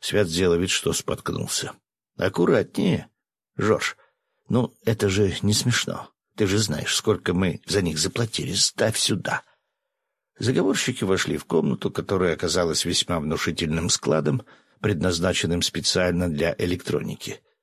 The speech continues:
Бородатый мужик показал на большой длинный стол у стены, на котором стояли многочисленные приборы, видимо, для проверки состояния прибывших устройств. Свят поставил ящик на стол и огляделся.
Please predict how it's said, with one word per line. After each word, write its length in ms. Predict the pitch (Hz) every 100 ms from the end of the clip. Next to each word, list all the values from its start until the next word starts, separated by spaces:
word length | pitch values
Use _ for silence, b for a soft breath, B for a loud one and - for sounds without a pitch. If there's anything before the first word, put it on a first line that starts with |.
| _ _
Бородатый 440 | - 123 147 180 -
мужик 400 | 120 107 127 -
показал 560 | 101 92 87 92 87 - -
на 140 | 85
большой 360 | 80 85 - 85
длинный 360 | 78 87 80
стол 320 | 71 - 107 120
у 40 |
стены, 440 | 117 131 123 117 b b _ _
на 100 | -
котором 340 | - 110 82 147
стояли 440 | - 92 107 104
многочисленные 800 | 95 90 87 - 82 - 90 90
приборы, 460 | 98 104 69 69
видимо, 340 | 113 107 98 95
для 160 | 90
проверки 500 | 85 87 82 90 -
состояния 600 | 101 - - 82 85 85 90
прибывших 720 | 95 90 78 78 - 90 -
устройств. 580 | 98 - 82 - - - _ _ _ _ _ _ _ _ -
Свят 320 | - 87 -
поставил 480 | 85 - 90 85 85
ящик 480 | 85 85 - 90 -
на 100 | 98
стол 320 | - 165 151
и 60 |
огляделся. 680 | 131 113 92 71 - - -